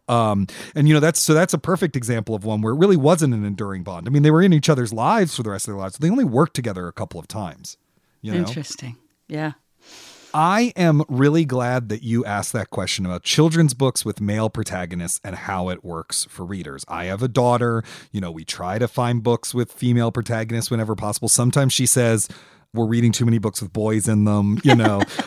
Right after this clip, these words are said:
Speaker 1: Um, what did you make of their answer that the conventional wisdom about boys not reading books with girls in them is sadly true?
Speaker 2: You know, I really don't have that many kids in my life right now, so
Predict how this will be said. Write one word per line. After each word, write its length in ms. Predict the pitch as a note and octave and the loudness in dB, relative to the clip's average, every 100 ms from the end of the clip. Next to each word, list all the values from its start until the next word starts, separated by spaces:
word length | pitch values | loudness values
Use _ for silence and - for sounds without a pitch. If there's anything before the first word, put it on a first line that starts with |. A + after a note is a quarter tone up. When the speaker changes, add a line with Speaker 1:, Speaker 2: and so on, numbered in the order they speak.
| - | 0
Speaker 1:
Um, 300 | D#3+ C#3+ C3+ C#3+ | 2 4 2 -2
what 280 | D3 D#3 A3 | 2 2 4
did 200 | E4 D#4 | 2 2
you 80 | E4+ | 2
make 340 | B3+ F#3+ G#3+ | 4 2 2
of 300 | G#3 E3 C3 | 2 0 -2
their 360 | B2 C#3+ D3+ D#3 C3+ | 0 0 0 -2 -4
answer 460 | B2 D3 - B2+ | -2 0 2 0
that 160 | A2 G#2+ | -2 -4
the 80 | A#2 | -4
conventional 840 | - A2+ G2+ A#2+ D3 - E3+ D#3 | 0 -2 2 4 6 6 4 4
wisdom 580 | G#2+ A#2 C3+ A#2 B2+ A#2+ C3+ | 4 2 2 2 2 2 0
about 460 | G#2 A2+ G#2+ C3 - | -4 -2 -2 -2 0
boys 320 | A#2 A2 A2+ | 2 2 2
not 180 | G#2 G#2+ | -2 -2
reading 240 | G2+ G#2 | -4 -2
books 320 | G2 G2+ - D#3 _ _ _ - | -4 -6 -6 -8 _ _ _ -14
with 160 | G#2+ | -4
girls 280 | C#3 D#3 E3+ | 2 4 4
in 100 | D3 | 2
them 260 | A#2+ A2 A2 - - | 2 0 -4 -10 -8
is 420 | A#2 A#2+ A#2 A#2 A#2+ - _ - | -4 -2 -4 -8 -12 -20 _ -10
sadly 540 | - B2+ C#3+ F#3+ F3+ | -8 -6 -6 -2 -2
true? 560 | - - E3+ G#3+ - - _ _ _ _ _ | -2 -4 -2 -2 -4 -12 _ _ _ _ _
Speaker 2:
You 80 | A3+ | 2
know, 160 | A3+ A#3 | 4 4
I 280 | A3 C4 C#4 - | 4 2 0 -4
really 360 | D3+ D#3 E3+ G#3 | -4 -2 0 0
don't 300 | D3+ D3+ F3 | 0 0 0
have 180 | G3+ F#3 | -2 -2
that 160 | F3 | -2
many 160 | F3 E3+ | -2 -4
kids 400 | - F3+ F3 - - | -2 -4 -4 -8 -4
in 120 | F#3 | 0
my 140 | F3+ F3+ | 2 2
life 240 | F3+ F#3+ | 0 0
right 140 | G3 F#3+ | 0 0
now, 160 | G3 | -2
so 360 | G3+ F3+ D#3+ | 0 2 2